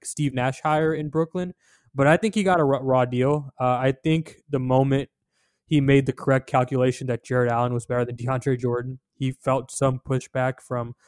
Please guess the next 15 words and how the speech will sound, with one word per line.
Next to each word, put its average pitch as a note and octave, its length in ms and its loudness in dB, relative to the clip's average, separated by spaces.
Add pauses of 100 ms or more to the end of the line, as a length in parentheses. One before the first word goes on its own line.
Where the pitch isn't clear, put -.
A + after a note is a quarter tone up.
(160)
the B2+ 80 -10
star B2+ 260 0
players B2 380 0
in, B2 140 -8
on B2+ 180 -6
that B2+ 180 -2
team B2+ 300 -4
in A#2+ 140 -8
Ke-, - 340 -8
in B2+ 160 -10
Kevin B2+ 220 -4
Durant A#2+ 300 -2
and A#2 120 -14
Kyrie A#2+ 280 -4
Irving, B2+ 320 -4